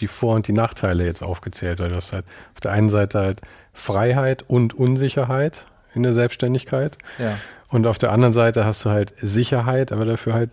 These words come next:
Speaker 1: weniger Freiheit dann in der
Speaker 2: Ja,
Speaker 1: Festanstellung.
Speaker 2: weniger
Speaker 1: Und ich
Speaker 2: Flexibilität, ja.
Speaker 1: glaub, das ist halt auch eine Typfrage irgendwie, mit was man sich da wohler fühlt. Also für mich sind feste Arbeitszeiten unmöglich. <laughs>
Speaker 2: Mhm.
Speaker 1: Wenn ich's irgendwie
Speaker 2: Mhm.
Speaker 1: verhindern kann,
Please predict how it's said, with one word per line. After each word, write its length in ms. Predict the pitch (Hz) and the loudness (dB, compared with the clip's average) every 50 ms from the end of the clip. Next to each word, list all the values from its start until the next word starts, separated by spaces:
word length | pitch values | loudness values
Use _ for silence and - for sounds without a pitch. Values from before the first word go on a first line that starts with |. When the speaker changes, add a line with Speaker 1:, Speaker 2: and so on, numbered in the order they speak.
| - - | -8 -6
Speaker 1:
weniger 640 | - 104 104 113 117 120 117 117 117 117 120 110 123 | -2 0 2 4 4 4 4 2 2 2 0 -2 -4
Freiheit 560 | - - - 123 110 92 85 78 87 90 - | -6 -2 0 0 2 2 0 -2 -4 -6 -4
dann 180 | 92 90 92 92 | -2 -2 -2 0
in 140 | 95 98 | 0 0
der 200 | 98 98 101 101 | 0 0 0 0
Speaker 2:
Ja, 80 | 113 127 | 0 0
Speaker 1:
Festanstellung. 680 | 131 117 107 - 117 104 107 - 113 104 98 101 98 | 0 0 0 0 0 0 0 0 0 2 2 2 0
Speaker 2:
weniger 100 | 98 - - - - - - | -2 -6 -14 -18 -20 -18 -8
Speaker 1:
Und 140 | - 120 107 | -2 0 0
ich 120 | 104 104 - | 0 0 -4
Speaker 2:
Flexibilität, 680 | - 113 117 113 113 113 - - 113 113 - - - | -10 -12 -12 -12 -12 -12 -12 -12 -12 -14 -14 -16 -16
ja. 180 | 113 113 113 117 - _ - | -14 -14 -14 -14 -18 _ -6
Speaker 1:
glaub, 240 | - 113 110 110 | -2 -2 -2 -2
das 120 | - - - | -2 -6 -2
ist 40 | - | -2
halt 200 | 117 107 107 123 | -2 -2 -2 -4
auch 120 | 110 92 | -4 -2
eine 160 | 113 101 - | -2 -4 -4
Typfrage 680 | - - 160 - - - - - 92 90 92 92 95 98 | -4 -8 -8 -8 -8 -14 -8 -6 -4 -2 0 0 0 0
irgendwie, 340 | 98 107 104 104 104 101 101 | 0 0 2 2 4 4 4
mit 200 | 104 104 101 101 | 2 0 0 0
was 220 | 107 107 - - | -2 -2 0 0
man 300 | 110 104 101 98 95 - - - - - _ _ _ | 0 0 0 -2 -2 -4 -8 -20 -20 -20 _ _ _
sich 240 | - - 110 - - | -6 -6 -4 -4 0
da 320 | - 104 101 101 95 87 - | 0 0 0 0 -2 -6 -6
wohler 340 | 113 107 117 135 131 117 101 | -2 0 2 4 4 2 2
fühlt. 340 | - - - 98 95 95 95 | 0 -2 -2 -2 0 0 2
Also 140 | 104 110 110 | 2 0 0
für 140 | - - | 2 2
mich 200 | 131 143 156 - | 2 2 2 2
sind 160 | - 147 123 - | 0 -2 -2 0
feste 360 | - 135 131 - - 117 - | 0 -2 -2 0 -2 -2 0
Arbeitszeiten 800 | 117 117 131 123 - - - 117 110 113 107 - 107 107 104 - - - _ _ _ _ _ _ _ _ _ _ _ _ _ _ _ _ _ _ _ _ _ _ _ _ _ _ _ _ _ _ _ _ _ _ | 0 2 0 0 0 -2 -2 0 0 0 0 0 0 -2 -2 -4 -8 -20 _ _ _ _ _ _ _ _ _ _ _ _ _ _ _ _ _ _ _ _ _ _ _ _ _ _ _ _ _ _ _ _ _ _
unmöglich. 720 | - 123 113 104 95 90 85 - - 92 90 - - - | 0 2 4 4 4 2 0 -2 -4 -10 -12 -12 -12 -6
<laughs> 80 | - - | -4 -2
Speaker 2:
Mhm. 120 | 120 - | 2 6
Speaker 1:
Wenn 100 | 135 135 | 6 6
ich's 200 | 135 107 104 104 104 | 6 4 2 -2 2
irgendwie 320 | 170 175 180 175 165 160 | 4 4 4 4 4 2
Speaker 2:
Mhm. 60 | - 110 | 4 4
Speaker 1:
verhindern 380 | 143 135 139 143 135 113 101 | 4 4 4 4 4 2 2
kann, 340 | - - 98 98 107 131 | 0 0 -2 -2 -2 -2